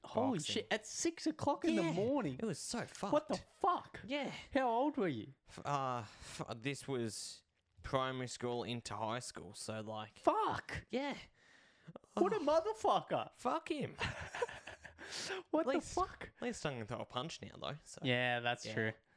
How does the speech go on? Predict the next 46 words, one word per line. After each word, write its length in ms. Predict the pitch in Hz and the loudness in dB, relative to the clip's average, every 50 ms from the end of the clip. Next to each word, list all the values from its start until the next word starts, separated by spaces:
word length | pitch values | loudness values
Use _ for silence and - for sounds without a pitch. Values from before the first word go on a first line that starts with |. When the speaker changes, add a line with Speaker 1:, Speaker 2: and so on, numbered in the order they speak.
| _ _ - | _ _ -2
Speaker 1:
That's 180 | 131 131 - | -2 -2 -2
true. 220 | - - 117 110 107 - _ _ _ _ _ _ _ _ | -4 -6 -4 -4 -6 -8 _ _ _ _ _ _ _ _
But 220 | - 147 143 131 - - _ _ _ _ _ _ _ _ _ _ _ - | 4 4 4 2 0 -6 _ _ _ _ _ _ _ _ _ _ _ -12
the 140 | - 139 139 - _ _ - | -10 -10 -10 -10 _ _ 2
fuck? 400 | - 202 247 349 - - - - - - - | 4 4 4 2 0 -6 -14 -14 -14 -12 -10
Speaker 2:
Yeah. 300 | 104 104 98 98 101 104 - - _ _ _ _ _ _ _ _ - | -8 -6 -6 -6 -6 -8 -10 -14 _ _ _ _ _ _ _ _ 2
Speaker 1:
That's, 440 | 214 262 349 - - - - - - _ _ | 4 4 2 0 -6 -10 -10 -12 -16 _ _
that's 220 | - 285 - - - | 2 2 2 0 -4
crazy. 800 | - - - - 208 262 339 440 381 330 247 202 160 151 127 - - | -6 -2 2 4 4 4 4 4 2 0 0 0 0 -2 -4 -6 -10
Speaker 2:
It 80 | 107 | -8
is. 260 | 220 220 - 107 107 | -6 -6 -4 -4 -2
Speaker 1:
Six 240 | - 349 339 - - 311 | 0 0 0 0 -2 -4
o'clock 360 | - - - 285 277 - - | -4 0 2 2 2 2 2
in 80 | 262 | 0
the 80 | 196 160 | 0 0
morning. 580 | 139 143 151 170 208 247 277 269 226 170 143 117 | 2 2 4 4 4 4 4 4 2 2 0 0
Speaker 2:
Mm. 80 | 120 120 | 2 2
Speaker 1:
Holy 360 | 240 277 294 294 320 262 185 | 2 2 4 2 2 2 0
shit. 480 | - - - - - 339 330 370 359 | 0 -4 -4 -2 0 2 2 2 2
Speaker 2:
It's, 220 | 185 - - - - | 0 -2 -4 -4 -2
it, 140 | - 170 - _ _ _ - | -2 -4 -4 _ _ _ -4
it 220 | 160 196 220 220 | -2 -2 0 0
is 220 | 254 262 254 233 | -2 -2 -2 -2
nice 380 | 190 160 131 123 143 147 - - | -2 -2 0 0 -2 -4 -6 -6
getting 320 | - 110 - 110 113 110 | -6 -4 -4 -4 -6 -8
up 120 | 110 110 - - | -10 -12 -14 -12
at 60 | - | -12
that 180 | 113 104 - - | -12 -12 -12 -12
time, 200 | - 107 113 113 110 | -10 -10 -10 -8 -6
though. 80 | 110 | 0
You 140 | - 170 160 | 2 4 4
Speaker 1:
It, 40 | 165 | 4
Speaker 2:
get 160 | 185 - - | 2 0 0
used 100 | - 110 | 2 2
Speaker 1:
that's 240 | 143 151 - - - | 4 4 2 0 -4
Speaker 2:
to 60 | - | -2
Speaker 1:
true. 140 | - 160 123 110 | 0 0 0 0
Speaker 2:
it. 80 | 110 | 0
Speaker 1:
That's 220 | 135 131 127 - - | 0 0 0 -2 -2
true. 160 | - - 127 | -2 0 2
You 160 | 117 117 113 | 2 2 2
get 200 | - 160 170 - | 2 2 2 2
used 300 | 147 135 135 143 135 - | 2 0 0 0 0 0
to 100 | - 123 | 0 0
it. 60 | - - | 0 0
But, 240 | - 123 - - - | 0 0 -2 -2 -6